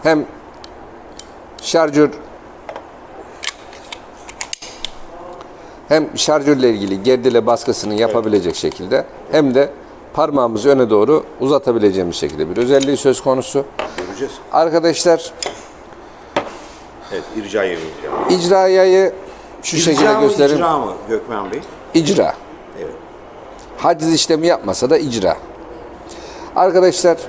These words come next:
Speaker 1: bu benim lazerde kestirmiş olduğum bir silikon tampon. Bu, e, firmanın kendi orijinal ürününde söz konusu ama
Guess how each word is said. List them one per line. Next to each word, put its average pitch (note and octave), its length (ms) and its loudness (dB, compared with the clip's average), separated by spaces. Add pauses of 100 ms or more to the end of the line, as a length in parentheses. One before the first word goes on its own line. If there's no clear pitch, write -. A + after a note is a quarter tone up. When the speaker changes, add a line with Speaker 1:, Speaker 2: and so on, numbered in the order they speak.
(360)
Speaker 1:
bu F#3 160 4
benim F#3 280 4
lazerde E3 380 4
kestirmiş D3 560 0
olduğum C3+ 320 4
bir B2+ 60 2
silikon B2 460 0
tampon. B2 480 -2 (200)
Bu, D3+ 260 2 (160)
e, A#2+ 280 4 (140)
firmanın D3+ 440 2
kendi C3+ 300 0
orijinal B2 480 4
ürününde A#2+ 500 2
söz B2 240 -2
konusu A#2+ 300 -2
ama D3+ 220 2